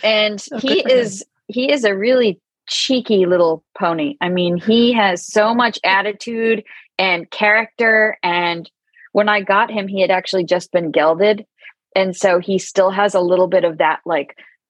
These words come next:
Speaker 1: s-, sort of studdish quality, but not in a mean way, in, like, a, a funny, playful way. So he's really fun.
Speaker 2: Oh my gosh.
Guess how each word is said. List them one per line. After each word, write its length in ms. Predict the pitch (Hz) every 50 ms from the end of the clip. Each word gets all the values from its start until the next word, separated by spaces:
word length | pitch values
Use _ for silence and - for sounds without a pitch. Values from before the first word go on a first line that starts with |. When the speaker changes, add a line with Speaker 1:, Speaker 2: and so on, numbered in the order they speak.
| _ _
Speaker 1:
s-, 360 | - - - - - - - _ _ -
sort 220 | - 330 359 349
of 120 | 339 262 202
studdish 600 | - - - - - 233 240 240 240 240 - -
quality, 400 | - 247 240 233 240 226 240 240
but 180 | 196 220 -
not 240 | - 220 240 262 277
in 80 | 277 247
a 60 | 208
mean 340 | 175 175 180 185 196 202 202
way, 320 | 202 208 208 208 208 208 -
in, 100 | 196 190
like, 260 | 196 190 185 175 -
a, 200 | 185 156 143 - - -
a 60 | 165 - - _
funny, 280 | 202 190 185 190 190
playful 500 | 185 - - 170 160 170 - - 156 151
way. 320 | 139 147 135 110 120 165 - _ _ _ - _ _
So 460 | - - 180 165 165 160 160 156 - _ _ _ _ _ _ _ _ _ _ _ _ _ _
he's 240 | - 196 202 190 185
really 200 | 190 175 170 180 180
fun. 460 | - - 156 165 160 160 175 180 - _ _ _ _ _ _ _ _ _ _ _ _ _ _ -
Speaker 2:
Oh 60 | 180
my 140 | 175 180 165
gosh. 440 | - 151 147 160 156 - - -